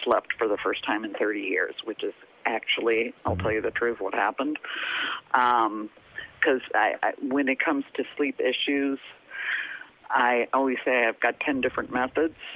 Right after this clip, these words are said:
Speaker 1: The first two worked for just ninety-nine percent of people, and then, you know, I'd come up with different other approaches for various people that would come along.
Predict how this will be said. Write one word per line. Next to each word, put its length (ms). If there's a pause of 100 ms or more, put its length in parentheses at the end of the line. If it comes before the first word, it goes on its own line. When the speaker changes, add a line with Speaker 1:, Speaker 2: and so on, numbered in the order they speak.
(560)
Speaker 1:
The 140
first 520 (480)
two 300
worked 380
for 160
just 240 (100)
ninety-nine 520
percent 320
of 80
people, 460
and 400
then, 380
you 80
know, 100
I'd 140
come 180
up 200
with 180
different 380 (280)
other 220 (240)
approaches 640 (100)
for 140 (320)
various 380
people 260
that 120
would 120
come 160
along. 460